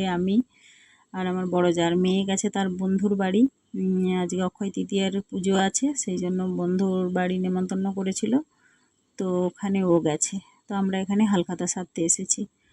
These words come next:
আর এখানের ভয়েসটা দিলাম না, এখানে একটু মাইকে গান বাজছে, তো সেটা তো কপিরাইট হয়ে যাবে, যার জন্য দিলাম না।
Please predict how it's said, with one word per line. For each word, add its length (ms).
আর 100
এখানের 360
ভয়েসটা 440
দিলাম 340
না, 140
এখানে 240
একটু 200
মাইকে 420
গান 300
বাজছে, 400
তো 140
সেটা 280
তো 100
কপিরাইট 540
হয়ে 200
যাবে, 280
যার 180
জন্য 300
দিলাম 320
না। 160